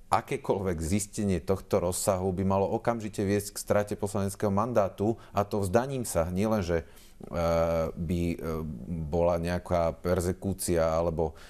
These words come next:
sankcia zo strany mandátu, ako je, e, zo strany výboru, ako je ten náš, alebo zo strany mandátového a imunitného výboru,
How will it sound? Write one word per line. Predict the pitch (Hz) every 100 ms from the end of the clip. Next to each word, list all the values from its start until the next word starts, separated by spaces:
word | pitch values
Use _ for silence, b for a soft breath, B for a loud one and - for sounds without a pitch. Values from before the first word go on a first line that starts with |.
| B
sankcia | 85 - 92 98 - 92 85
zo | -
strany | 85 90 85
mandátu, | 87 90 90 87 85
ako | - 85
je, | 55
e, | 60 - 85
zo | 90 -
strany | 95 90
výboru, | 92 98 87
ako | 82 92 85
je | 87
ten | 80
náš, | 80 98 87
alebo | 82 80
zo | 85
strany | 90 87
mandátového | 78 85 87 - 85 85 85 80
a |
imunitného | 85 107 82 87 85 80
výboru, | 85 87 101 123